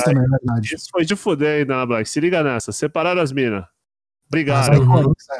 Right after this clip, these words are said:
Speaker 1: Aí a outra jogou a mina pra apanhar da, da, da Marina lá e da, da Jéssica
Speaker 3: Da
Speaker 1: lá,
Speaker 3: Jéssica.
Speaker 1: pro Underground. Apanhou. Aí no programa seguinte elas lutaram no, vieram amigas e lutaram no main event.
Speaker 2: Se abraçaram.
Speaker 1: Aí ontem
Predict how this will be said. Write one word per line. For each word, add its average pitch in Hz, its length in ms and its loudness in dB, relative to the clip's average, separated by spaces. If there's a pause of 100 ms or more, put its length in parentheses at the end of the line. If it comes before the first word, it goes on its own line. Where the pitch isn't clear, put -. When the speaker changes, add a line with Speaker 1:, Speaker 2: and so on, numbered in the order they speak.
Speaker 1:
Aí 151 120 0
a 151 40 0
outra 180 340 0
jogou 160 320 -2
a 170 80 0
mina 170 240 -4
pra 165 100 -4
apanhar 160 320 -2
da, 160 200 0
da, 139 340 0
da 135 200 -2
Marina 135 520 -2
lá 131 200 0
e 120 40 -6
da, 117 400 -2
da 117 160 -2
Jéssica 113 500 -4
Speaker 3:
Da 123 80 2
Speaker 1:
lá, 127 60 0 (100)
Speaker 3:
Jéssica. - 400 -4
Speaker 1:
pro 135 220 -4
Underground. 123 560 -4 (320)
Apanhou. 131 580 -4 (360)
Aí 131 140 -4
no 165 100 -2
programa 180 420 0
seguinte 170 420 -4
elas 180 240 -2
lutaram 160 800 -2
no, 127 840 -2 (180)
vieram 151 280 -2
amigas 160 400 0
e 165 40 2
lutaram 170 280 -2
no 165 80 -4
main 170 160 -2
event. 127 560 -4 (420)
Speaker 2:
Se - 100 -2
abraçaram. 160 520 0 (200)
Speaker 1:
Aí 160 220 -2
ontem 233 480 -4